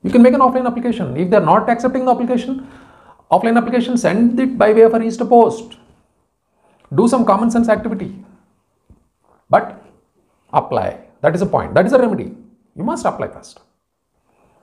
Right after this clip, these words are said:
Let them reject. Let the government do whatever it wants. Make an application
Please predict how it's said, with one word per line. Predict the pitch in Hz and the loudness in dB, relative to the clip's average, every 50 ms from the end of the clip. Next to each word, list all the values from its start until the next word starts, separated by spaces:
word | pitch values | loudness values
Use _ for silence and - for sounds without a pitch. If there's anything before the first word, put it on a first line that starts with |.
| _ - | _ -6
Let | 175 170 190 | -4 -2 0
them | 233 226 | 0 2
reject. | 190 202 190 214 - - - - - - - - - - _ _ - | 2 2 2 2 0 -2 -6 -12 -18 -20 -20 -20 -20 -20 _ _ -6
Let | - 160 | -2 0
the | - 131 | 2 2
government | 156 156 160 175 165 | 2 2 2 0 0
do | 165 | 0
whatever | 151 139 127 135 135 120 | 2 2 0 0 0 -4
it | 113 113 | -4 -4
wants. | 117 87 - - - - - _ _ _ _ _ _ _ _ _ _ | -6 -8 -10 -12 -16 -20 -20 _ _ _ _ _ _ _ _ _ _
Make | 139 196 196 | -4 -2 0
an | 311 | 2
application | 262 - - - - 151 139 - - 196 247 - - - | 2 0 0 -2 -2 -2 -4 -4 -4 -8 -10 -10 -14 -20